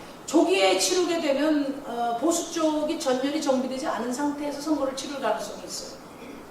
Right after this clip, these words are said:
그러면 대체로, 어, 뭐,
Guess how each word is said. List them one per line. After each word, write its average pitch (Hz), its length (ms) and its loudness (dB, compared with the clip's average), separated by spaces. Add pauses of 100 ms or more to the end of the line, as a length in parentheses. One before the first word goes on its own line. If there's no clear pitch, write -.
(160)
그러면 294 260 2
대체로, 262 560 2 (520)
어, 240 720 0
뭐, 247 280 0